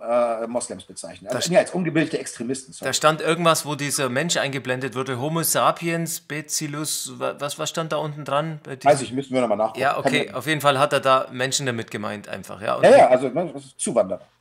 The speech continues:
Speaker 2: Mhm,
Speaker 1: Also,
Speaker 2: mhm.
Speaker 1: so, nicht? Also das, wie gesagt, zu dem Thema der große Liberale. Nein, er ist ein Rassist und Nationalist.
Speaker 2: Aha.
Speaker 1: Immer gewesen. Nur so am Rande.
Speaker 2: Okay, und wie geht's dem Herrn Nawalny jetzt gerade?
Speaker 1: Weiß ich nicht, wahrscheinlich nicht so gut.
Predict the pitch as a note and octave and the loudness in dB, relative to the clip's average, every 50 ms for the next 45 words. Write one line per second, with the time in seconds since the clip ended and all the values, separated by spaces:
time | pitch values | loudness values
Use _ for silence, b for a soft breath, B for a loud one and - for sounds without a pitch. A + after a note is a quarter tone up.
0 | _ _ - A#2 A2 G2+ G2+ A2+ A#2+ A#2+ - - B2 C3 B2+ C3 B2 A#2 A#2 A#2+ | _ _ -12 -10 -10 -8 -8 -10 -10 -12 0 2 2 4 4 2 0 -2 -4 -8
1 | B2+ A#2+ G#2 - - - F3+ F#3 - C3+ C3+ C3 C#3+ C3+ F3+ F3 - E3+ E3 D3 | -8 -8 -8 -8 -8 -8 -8 -2 0 0 0 2 2 2 2 2 2 -2 -4 -4
2 | D3+ C#3 D3+ D3 - - - C3+ C3 A#2+ A#2+ - D3+ C3 B2+ B2+ A#2+ A#2+ B2+ B2+ | 0 2 2 2 2 -4 -8 -8 -8 -8 -6 -6 -4 -4 -4 -4 -6 -6 -8 -10
3 | - A#2 A2+ A2+ A2+ A2 A#2+ D3+ C#3+ B2 C#3 B2+ B2 B2+ C#3 E3+ G3+ D#3+ - C#3+ | -8 -10 -6 -4 -4 -2 2 2 2 2 0 -2 -2 -2 -2 -2 -4 -6 -6 -8
4 | - - B2+ B2 A#2+ G#2 A2+ - - E3+ G3+ - - - D3+ D3 C3+ B2+ A#2 - | -6 -4 -4 -4 -4 -4 -6 -4 -4 -4 -4 -4 -6 -8 -10 -8 -6 -8 -8 -8
5 | - - F#2 D#2+ D2+ D2+ - - - _ _ _ _ _ _ _ _ _ _ _ | -10 -14 -16 -18 -20 -20 -20 -20 -20 _ _ _ _ _ _ _ _ _ _ _
6 | _ _ - G#2 F#2 F2 F2 F3 F3 E3+ D3+ C#3+ C3 G#2+ G2+ F2+ E2 E2 _ _ | _ _ -14 -12 -12 -10 -2 0 2 2 2 0 0 -2 -6 -10 -12 -16 _ _
7 | _ _ _ _ _ _ _ _ _ _ _ _ _ _ _ _ _ _ _ _ | _ _ _ _ _ _ _ _ _ _ _ _ _ _ _ _ _ _ _ _
8 | _ _ _ _ C#3+ C#3+ C3+ A2+ G#2+ F#2+ F#2+ F#2 G2 E2+ F2 F2 E2 - _ _ | _ _ _ _ -4 -4 -4 -4 -4 -6 -8 -8 -8 -8 -10 -12 -12 -16 _ _
9 | _ _ _ _ - A#2+ A#2+ A#2+ - A#2+ A2 G2+ F2 F2 - - B2+ A#2 A#2 D3 | _ _ _ _ -6 -6 -4 -4 -4 -4 -4 -4 -6 -8 -8 -8 -8 -6 -6 -6
10 | C3 - C3+ D3+ D3 - - E3+ D3+ C#3+ D3+ D#3+ D#3 D3+ D3 C#3+ C#3+ C#3+ D#3 E3 | -2 -2 -2 -2 0 -2 -2 0 0 0 0 0 2 0 2 4 2 2 2 -2
11 | D#3 D3+ D#3 D#3+ D3+ - - C3+ C#3 C#3+ D#3 D#3+ E3+ E3+ E3+ - - _ _ _ | -4 -4 -2 -2 -2 -2 0 -2 -4 -4 -4 -4 -6 -8 -8 -12 -18 _ _ _
12 | _ _ - - E3 G#3 A3+ A#3+ G3+ D#3 C#3+ C#3 C#3+ - E3 D#3+ D#3 D3 D3 G3 | _ _ 4 6 8 8 8 6 2 2 2 2 2 4 4 4 2 2 0 -2
13 | G3+ - - C#3 B2+ C#3 F3 - | -2 -2 -2 -2 0 0 -2 -2